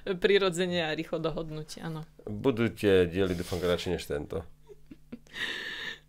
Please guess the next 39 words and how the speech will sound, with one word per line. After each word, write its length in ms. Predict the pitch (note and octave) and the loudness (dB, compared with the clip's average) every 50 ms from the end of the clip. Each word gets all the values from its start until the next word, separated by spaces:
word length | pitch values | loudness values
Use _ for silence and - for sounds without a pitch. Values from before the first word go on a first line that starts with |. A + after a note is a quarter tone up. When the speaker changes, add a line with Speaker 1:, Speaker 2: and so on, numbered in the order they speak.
| _ _ _ _ | _ _ _ _
Speaker 2:
Majte 240 | - G#2+ G#2+ A2+ A2 | 0 0 2 2 0
sa 160 | - G#2+ G2 | 0 0 0
pekne. 480 | - G2 F#2 - G2 G2 G2 G2 F#2+ | 0 -2 -2 0 2 2 2 0 -2
Speaker 1:
Čaute. 240 | - - E3 D#3+ F3 G3 - | -6 -8 -10 -10 -10 -8 -6
Speaker 2:
A 320 | - F#2 F#2+ F#2 F#2 - - - - - - | -2 -2 0 0 -2 -2 -6 -12 -18 -18 -8
zase 560 | F2+ G#2 G#2 G2+ - - G2+ F#2+ F2+ - - - - | -2 -2 0 0 0 2 4 4 4 2 -2 -10 -6
to 160 | - F2+ F2 | -4 -2 0
možno, 560 | F2 F2+ F2+ E2+ F2+ F#2 F2+ F2+ E2 - - - | 0 0 0 0 2 2 2 2 2 0 -4 -2
na 140 | - G#2+ | -2 0
Patreon 400 | A2+ - B2 - A#2+ B2 A#2 A2+ | 4 4 4 6 8 8 8 8
to 160 | G#2+ G#2+ G#2 G2 | 6 4 4 6
dávam 240 | G#2+ G#2 G#2 G2+ | 8 8 8 8
skôr 400 | F#2+ F#2 - - F#2+ F#2+ F#2+ G2 | 6 2 -2 0 6 8 8 8
a 320 | G2 C#2+ C#2+ F2 F2 E2+ F2 | 8 8 4 2 2 0 -2
v 80 | - | -8
čase, 320 | - - F#2+ F#2 F2+ - F#2+ | -2 -2 -2 -2 -2 -4 -6
keď 160 | - F#2+ F2+ | -4 -4 -4
mám, 380 | E2+ E2+ E2+ F2 F2+ F#2+ F#2+ F#2+ | 0 2 4 4 6 4 4 2
ale 480 | - - - E2+ E2+ E2 E2 E2+ E2+ E2 F2 | 0 0 0 0 2 2 0 0 -2 -2 -4
niekedy 340 | E2 - - - F#2 F2 E2+ | -6 -10 -8 -6 -6 -4 -2
zabudnem. 480 | E2 E2 D#2+ D#2+ E2+ E2 F2 E2+ E2+ | -2 -4 -2 -4 -4 -2 -2 -2 0
Teraz 240 | - F#2 F2+ F2+ F2+ | 0 0 0 0 0
mám 80 | F2+ E2+ | 0 -2
napríklad 320 | E2+ - - F2 - - | -2 -2 -4 -6 -4 -6
oslavu, 480 | - - - F2 E2+ E2+ E2 E2+ F2 - - | -8 -8 -6 -4 -4 -4 -4 -6 -8 -12 -14
budem 240 | - - - E2+ E2 | -10 -8 -6 -4 -4
robiť 400 | D#2+ D#2+ E2+ E2+ F2+ F2+ - - | -4 -4 -4 -6 -6 -8 -8 -6
veľkú. 320 | E2+ D2+ F#2 F#2 - - G2+ - - - - - - - - | -4 -4 -4 -6 -8 -12 -14 -14 -16 -20 -20 -20 -20 -20 -14
Speaker 1:
No, 160 | - C4+ C#4+ | -10 -10 -4
tak 220 | C4+ - G#3 F3 | -2 -2 -2 2
o 80 | - - | 2 2
dva 240 | F#3+ F3 F3+ F#3+ F#3 | 2 4 2 0 0
týždne. 320 | - - E3 E3 E3 F3 | 0 -4 -6 -4 -2 0
Speaker 2:
Tak 160 | F3 - F#2+ | 2 4 4
o 80 | B2 A#2+ | 4 4
dva 80 | B2+ A#2+ | 4 4
týždne 160 | B2+ A2+ C3 | 6 4 6
to 100 | - - A3+ | 8 8 8
Speaker 1:
Dovidenia. 400 | G3 G3+ G#3+ G#3 G#3+ A#3 D#4+ C#4+ | 8 8 6 6 6 6 6 6